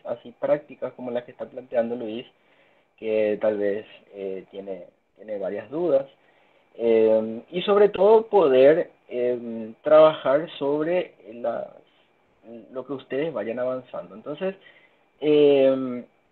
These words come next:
no se vayan a preocupar si es que de repente les parece que el proyecto es muy básico o tal vez es algo demasiado simple, porque en realidad lo que nosotros queremos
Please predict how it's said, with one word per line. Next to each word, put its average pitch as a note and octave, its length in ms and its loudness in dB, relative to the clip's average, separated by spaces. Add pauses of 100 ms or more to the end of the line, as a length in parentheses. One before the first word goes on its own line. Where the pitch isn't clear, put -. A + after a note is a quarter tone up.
(180)
no D#3 300 -2
se G3 160 -2
vayan D#3+ 320 4
a F#3+ 80 0
preocupar D3 840 6 (220)
si C3 100 -8
es A#2 120 -10
que B2+ 120 -8
de C3 140 2
repente B2 1040 -2
les A#2+ 160 -14
parece A2 380 -2
que B2 80 -14
el B2+ 60 -16
proyecto A2+ 440 -14
es C3 60 -20
muy A#2+ 200 -14
básico A#2+ 680 -8 (420)
o G2 100 -16
tal A2 160 -6
vez A2+ 160 -6
es C3 120 -12
algo B2 240 -2
demasiado A#2 880 0 (200)
simple, F3+ 540 -6 (380)
porque E3+ 220 -8
en A3 60 -4
realidad A#3 360 0
lo F#3+ 100 -2
que G#3 60 -6
nosotros G3 380 -6
queremos E3+ 400 -2